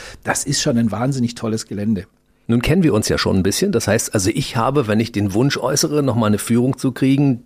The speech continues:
Speaker 2: die Chance, mit dem Chef eine Runde über das Schiffshebewerk zu laufen. Wenn jetzt andere Leute sagen, das würde ich ja auch gern mal machen, mit Herrn Mönnekes mal eine Runde übers Schiffshebewerk,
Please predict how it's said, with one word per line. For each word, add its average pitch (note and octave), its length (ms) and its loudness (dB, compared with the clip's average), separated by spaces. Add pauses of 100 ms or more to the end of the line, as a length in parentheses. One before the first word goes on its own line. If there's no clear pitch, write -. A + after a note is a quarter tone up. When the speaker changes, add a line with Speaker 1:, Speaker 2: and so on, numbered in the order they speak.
Speaker 2:
die A2+ 60 -4
Chance, A2 440 0
mit A#2 120 0
dem A#2+ 80 2
Chef F#2 260 -2
eine A2 80 2
Runde G2 280 2
über G2+ 200 2
das G2+ 140 -4
Schiffshebewerk D2+ 640 -2
zu F2+ 100 -8
laufen. - 320 -6 (540)
Wenn A#2 160 2
jetzt D#3+ 140 2
andere F3+ 240 0
Leute D3+ 200 0
sagen, B2+ 260 -2
das G2 160 -6
würde F#2+ 100 -4
ich - 120 -8
ja - 80 -10
auch - 180 -4
gern F#2 200 -8
mal D#2+ 120 -6
machen, D#2 260 -8
mit F2 160 -6
Herrn F#2 140 -4
Mönnekes F#2 420 0
mal A2 120 0
eine G#2 100 2
Runde G2 260 0
übers G#2 300 0
Schiffshebewerk, A#2 640 -2